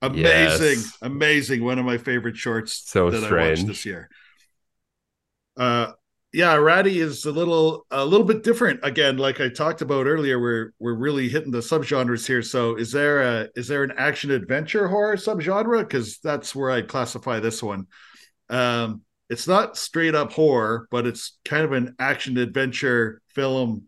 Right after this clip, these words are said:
Speaker 1: with lots of gore in it.
Speaker 2: Yeah,
Speaker 1: Um,
Speaker 2: I, um, I, I guess the kind of way I described it, and maybe Jeff was fucking gaslighting me on that too,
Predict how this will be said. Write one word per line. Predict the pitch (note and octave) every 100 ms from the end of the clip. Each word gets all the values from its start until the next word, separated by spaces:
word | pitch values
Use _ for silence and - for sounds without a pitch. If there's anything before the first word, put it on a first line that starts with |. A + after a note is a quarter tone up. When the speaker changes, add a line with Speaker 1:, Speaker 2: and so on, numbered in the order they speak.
| -
Speaker 1:
with | B2+ A#2
lots | C#3 C3+
of | A#2+ -
gore | C3 B2+ A2
in | G2+
it. | F#2+ _ _ _ _ -
Speaker 2:
Yeah, | B2+ B2+ A2
Speaker 1:
Um, | F#2+ A2 G#2+
Speaker 2:
I, | A2+ A2+ A2
um, | A2 G#2+ G#2+ - -
I, | A#2+ A#2
I | C3
guess | D#3+ D#3+
the | F3+
kind | F3+ F3
of | D#3+
way | C#3+
I | G#2
described | A#2 A2+ - G#2+ F#2+ F#2
it, | G2+ F#2
and | G2
maybe | G2+ G#2 F#2+ E2
Jeff | G2+ F#2+ F#2
was | G2 F2 -
fucking | - F#2+ D#2+ D#2 D2+
gaslighting | E2+ E2+ E2+ F#2+ E2+ F2
me | E2+ D#2+
on | D2
that | E2+ E2+ -
too, | - F#2 F2+ D2+